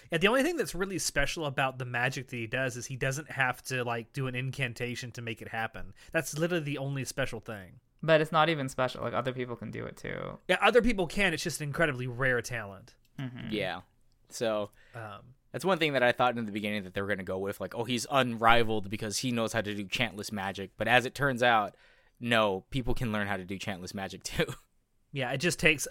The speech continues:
Speaker 1: for, for a lot of people, it just takes a lot of, uh, training. At least that's how they kind of, in, they approach it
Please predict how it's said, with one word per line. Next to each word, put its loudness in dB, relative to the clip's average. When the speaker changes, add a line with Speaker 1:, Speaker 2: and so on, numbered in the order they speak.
Speaker 1:
for, 4
for 6
a 8
lot 8
of 4
people, 0
it 0
just -2
takes 2
a -2
lot 2
of, -2
uh, 0
training. 2
At -10
least -2
that's 2
how 4
they -2
kind -2
of, -12
in, -14
they -12
approach 4
it -10